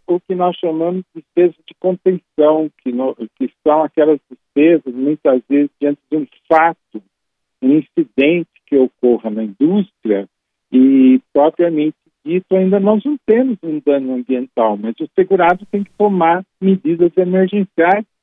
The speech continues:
até mesmo para neutralizar e evitar para que aquele fato ocorrido se torne efetivamente um dano ambiental. Imaginemos aí, por exemplo, uma, um caminhão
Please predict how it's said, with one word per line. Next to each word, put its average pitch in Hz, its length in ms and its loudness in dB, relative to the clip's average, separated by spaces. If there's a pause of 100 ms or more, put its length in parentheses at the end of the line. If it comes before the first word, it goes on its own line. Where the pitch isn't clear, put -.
(260)
até 151 340 0
mesmo 180 340 2 (100)
para 202 220 2
neutralizar 175 840 -2
e 170 80 4
evitar 156 540 -2
para 214 260 -2
que - 140 -2
aquele 220 420 0 (140)
fato 143 360 0
ocorrido 151 600 2
se - 200 -12 (120)
torne 165 480 2 (320)
efetivamente 151 920 -2
um 180 100 -2
dano 185 280 2
ambiental. 240 680 0
Imaginemos 135 800 -6
aí, 143 180 2
por 131 200 -4
exemplo, 131 440 -2
uma, 175 280 0 (460)
um - 100 2
caminhão 160 720 0